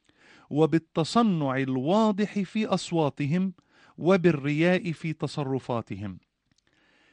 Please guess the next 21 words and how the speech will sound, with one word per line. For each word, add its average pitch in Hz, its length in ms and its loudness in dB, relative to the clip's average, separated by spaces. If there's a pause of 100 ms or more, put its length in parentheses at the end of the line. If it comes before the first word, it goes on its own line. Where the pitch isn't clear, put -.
(240)
كان 254 180 4
يبدو 220 360 2
لي 208 320 0 (500)
أنهم 185 420 4
كانوا 208 400 2
يخافون 165 680 2
أمراً 175 440 2
ما 165 480 2 (240)
كنت 180 280 -2
أجهله. 120 680 -2 (1000)
أضف 254 340 4
إلى 190 240 4
ذلك 196 600 2
أن 190 160 4
أحدا 202 480 0
ما 202 400 2
لم 185 340 0
يكن 208 380 0
يعير 185 480 2
كلامهم 175 760 2
انتباها، 110 720 0